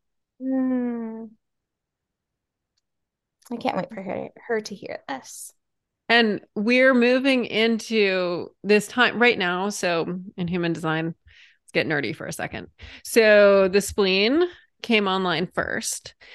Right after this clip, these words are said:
Speaker 2: and this spleen is our instinct, like, survive, like, don't go down that dark alley. Don't go play with the lion. You gotta stay alive.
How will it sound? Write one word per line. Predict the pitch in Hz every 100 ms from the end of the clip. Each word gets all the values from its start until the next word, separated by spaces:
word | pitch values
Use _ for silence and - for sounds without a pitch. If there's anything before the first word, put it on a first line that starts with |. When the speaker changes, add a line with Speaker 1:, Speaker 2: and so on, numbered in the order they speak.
| -
Speaker 2:
and | 208
this | 214 208
spleen | - 208 208
is | 196
our | 190
instinct, | - 160 165 - - - - -
like, | 196 180 175 - _
survive, | - 190 - - - - _
like, | 190 190 151
don't | 202 180
go | 180 170
down | 160 160
that | 135 -
dark | 165 214
alley. | 214 202 185
Don't | 180 170 165 -
go | 185 180 165 160 170 _ _ _ _ _ -
play | 185 156
with | 143
the | 160
lion. | 151 117 78 156 226 - _ _ _ _ _ _ _ _ _ _ _ _ _ _
You | 190 175
gotta | 160 139
stay | -
alive. | 113 69 -